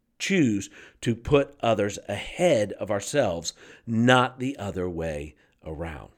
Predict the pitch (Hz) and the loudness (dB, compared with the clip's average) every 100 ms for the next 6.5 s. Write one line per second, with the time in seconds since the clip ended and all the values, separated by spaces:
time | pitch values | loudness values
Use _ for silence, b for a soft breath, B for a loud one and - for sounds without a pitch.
0 | _ _ _ _ _ - 151 175 202 156 | _ _ _ _ _ 4 6 8 8 8
1 | 147 151 B B B - 220 226 233 - | 8 4 B B B 2 4 2 -2 0
2 | 170 202 214 214 240 233 139 110 113 - | 6 6 6 4 4 4 4 4 4 -2
3 | - - B B B B _ - 127 135 | -6 -8 B B B B _ 0 4 4
4 | 147 - 165 139 120 - 85 135 - _ | 2 0 0 2 0 0 -4 -8 -10 _
5 | - - 151 160 147 143 202 180 - 120 | -8 4 4 6 0 2 2 2 0 -4
6 | 98 87 80 - | -4 -4 -4 -6